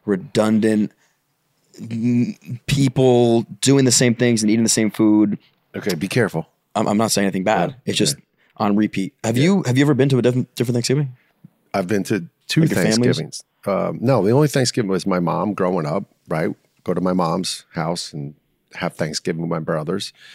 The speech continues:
Speaker 2: um, and Milton Roble and all the other people on that side of my mom's family. And then this Thanksgiving, when I got married, thirty, actually thirty-three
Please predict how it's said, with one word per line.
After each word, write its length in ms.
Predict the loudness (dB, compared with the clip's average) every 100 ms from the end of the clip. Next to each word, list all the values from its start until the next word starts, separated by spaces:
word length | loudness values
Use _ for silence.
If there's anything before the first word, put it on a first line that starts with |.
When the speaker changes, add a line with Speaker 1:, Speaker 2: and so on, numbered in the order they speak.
| -20 -20 _ _ -8
Speaker 2:
um, 400 | -6 -4 -6 -6
and 180 | -6 -2
Milton 340 | -2 -2 -4
Roble 500 | -2 -4 -2 -2 -4 -6
and 140 | -8
all 140 | -8 -6
the 120 | -6
other 260 | -6 -8 -12 -16
people 300 | -14 -10 -10
on 100 | -8
that 240 | -10 -8
side 240 | -8 -8 -10
of 160 | -12
my 140 | -8 -6
mom's 300 | -6 -8 -10
family. 460 | -8 -8 -8 -10 -14 -20 -20 -20 -6
And 220 | -2 -2
then 420 | 0 0 -2 -4 -8 _ _ -16
this 340 | -4 -2 -2
Thanksgiving, 480 | -2 -4 -4 -2 -2
when 120 | -2
I 60 | -2
got 180 | -2 -2
married, 480 | -2 0 -2 -4 -10 _
thirty, 760 | -20 -20 -8 0 2 2 0 -4 _ -6
actually 400 | -4 -4 -6 -6 _ _ _ _ _ _ _
thirty-three 1900 | -20 -16 -2 2 2 2 -2 -4 _ _ _ -20 -12 -4 0 0 0 -2